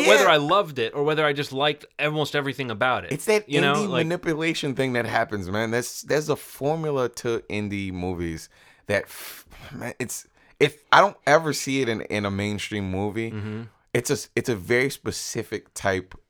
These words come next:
Speaker 2: of manipulation. It's like the isolated character, obscure, like, he does, like, shitty, weird things
Speaker 1: Well, you,
Speaker 2: and
Speaker 1: you, you set up a little world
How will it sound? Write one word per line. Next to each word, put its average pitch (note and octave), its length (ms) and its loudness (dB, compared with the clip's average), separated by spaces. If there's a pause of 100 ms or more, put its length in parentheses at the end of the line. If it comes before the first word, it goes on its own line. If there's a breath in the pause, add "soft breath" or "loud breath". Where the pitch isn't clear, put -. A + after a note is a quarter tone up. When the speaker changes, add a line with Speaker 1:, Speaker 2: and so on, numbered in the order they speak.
Speaker 2:
of F2 260 0
manipulation. E2+ 760 -6
It's G#2 140 -6
like A#2 340 0 (300 soft breath)
the G#2+ 180 2
isolated A#2+ 640 0
character, G#2 720 -2 (1080)
obscure, C#3 800 4
like, B2 160 0
he D#3+ 100 -14
does, D3 220 -2
like, C3+ 180 -4
shitty, D3+ 500 -6
weird C#3 320 -2
things B2+ 380 -2
Speaker 1:
Well, F3 100 4
you, F3+ 100 0
Speaker 2:
and - 120 -6
Speaker 1:
you, F#3 240 -4
you F#3+ 120 -6
set A3+ 220 0
up A3 140 -2
a F3+ 40 2
little D#3+ 340 -2
world G#2+ 600 -2